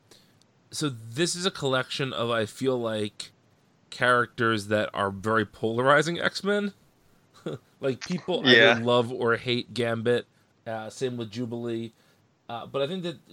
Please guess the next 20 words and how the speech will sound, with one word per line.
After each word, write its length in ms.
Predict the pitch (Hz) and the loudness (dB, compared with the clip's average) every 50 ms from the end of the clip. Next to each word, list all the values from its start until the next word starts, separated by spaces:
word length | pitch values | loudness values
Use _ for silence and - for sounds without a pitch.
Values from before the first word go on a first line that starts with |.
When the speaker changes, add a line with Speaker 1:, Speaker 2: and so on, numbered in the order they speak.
| - _ _ _ | -20 _ _ _
Speaker 1:
putting 160 | - 170 170 165 | -12 -10 -8 -8
them 120 | 156 139 | -8 -10
together 380 | - 120 139 151 151 139 135 117 | -10 -6 -6 -4 -4 -4 -4 -6
is 140 | 107 117 | -6 -8
a 60 | 120 120 | -8 -8
really 280 | 120 120 120 123 98 | -6 -6 -6 -6 -8
interesting 520 | 113 104 - 123 107 - - 120 113 113 - | -8 -8 -8 -8 -8 -8 -6 -6 -6 -6 -6
idea, 680 | - 101 104 101 98 107 117 117 110 107 104 104 98 _ _ _ _ _ _ _ _ _ _ - | -4 -4 -4 -2 -2 -2 -2 0 0 0 0 -2 -4 _ _ _ _ _ _ _ _ _ _ -8
and 520 | 113 110 110 107 107 107 107 107 98 - - _ _ _ - | -6 -4 -4 -4 -6 -6 -8 -10 -12 -14 -18 _ _ _ -4
I 120 | 113 117 107 | -4 -4 -4
think 200 | - 131 117 113 | -4 -8 -8 -6
that 160 | 127 113 117 | -8 -8 -6
having 520 | 113 120 117 113 110 120 120 117 107 98 - _ _ | -4 -4 -2 -2 -2 -4 -6 -8 -8 -12 -14 _ _
Betsy 520 | - 120 117 - - - 123 120 113 101 62 | -4 -4 -4 -4 -6 -6 -4 -4 -4 -4 -4
as 440 | 92 110 110 110 110 107 98 95 95 | -2 0 0 0 0 0 -2 -6 -4
the, 380 | 101 107 104 101 101 101 98 - | -2 -2 0 0 -2 -4 -6 -8
the 100 | 104 107 | -8 -6
centerpiece 540 | - - 165 170 165 143 - 131 117 98 110 | -2 0 0 0 0 0 -2 -4 -6 -4 -4
of 140 | 110 101 107 | -4 -2 -2
it, 180 | 107 107 - | -4 -4 -6